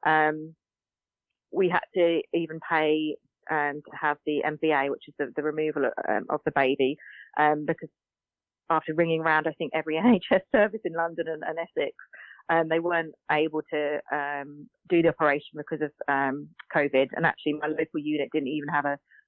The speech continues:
early pregnancy unit anymore. That had been turned into a covid unit. Um, so we spent a lot of money kind of on that operation, and the operation itself was quite traumatic because everyone was in kind of full P P E. Um,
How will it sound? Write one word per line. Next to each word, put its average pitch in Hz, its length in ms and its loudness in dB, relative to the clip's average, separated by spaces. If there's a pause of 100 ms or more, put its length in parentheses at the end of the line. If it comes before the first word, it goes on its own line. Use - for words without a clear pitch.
(140)
early 170 160 4
pregnancy 175 340 -2
unit 147 240 -2
anymore. 135 300 -2
That 113 80 2
had - 100 -2
been 143 180 -4
turned 139 140 -4
into 139 160 -6
a - 140 -4
covid 151 240 0
unit. - 340 -2 (480)
Um, 151 460 2
so 175 80 -2
we 165 140 -2
spent - 180 0
a 160 80 4
lot 165 180 0 (340)
of 147 60 -2
money 156 260 -2
kind 143 100 -8
of - 60 -10
on 151 60 -10
that - 100 -4
operation, 170 500 0
and 151 100 -2
the 147 60 -2
operation - 440 -2
itself 151 300 -2
was 160 180 -6
quite 147 240 2 (200)
traumatic 170 500 -2 (360)
because 170 140 -6
everyone 160 220 -2
was 156 100 -10
in 156 100 -4
kind 151 140 -4
of 160 100 -4
full 160 220 2
P 156 180 2
P 156 80 -4
E. 147 300 2 (460)
Um, 156 440 2